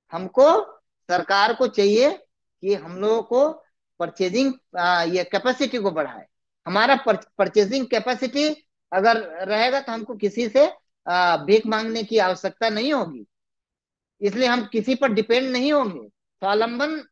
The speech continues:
अ, ये होगा। क्योंकि बाबा ने कहा है कि सबको जीने का अधिकार है, लेकिन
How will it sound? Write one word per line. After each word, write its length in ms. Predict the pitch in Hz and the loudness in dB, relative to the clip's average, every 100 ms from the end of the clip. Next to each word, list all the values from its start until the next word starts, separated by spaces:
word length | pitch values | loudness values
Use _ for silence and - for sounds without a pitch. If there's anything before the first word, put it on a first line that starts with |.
| - | -14
अ, 360 | 220 214 202 - - - | -8 -6 -6 -8 -18 -20
ये 320 | 196 196 202 196 214 _ - | -18 -16 -12 -12 -12 _ 2
होगा। 300 | 208 185 131 | 6 6 2
क्योंकि 420 | - 220 247 311 320 - _ _ _ _ _ | 2 0 2 2 0 -6 _ _ _ _ _
बाबा 240 | 151 170 226 | -2 2 2
ने 120 | 254 | 0
कहा 200 | 247 233 | 2 2
है 80 | 262 | 0
कि 140 | 262 | -4
सबको 600 | - 202 202 - 302 311 | -4 -6 -4 0 2 2
जीने 600 | 302 _ _ 202 240 262 | -4 _ _ -4 -2 -2
का 80 | 254 | -2
अधिकार 460 | 220 208 165 147 - | -2 -2 -4 -8 -12
है, 100 | _ _ _ - | _ _ _ -10
लेकिन 540 | 151 175 233 269 302 | -4 -2 0 0 -2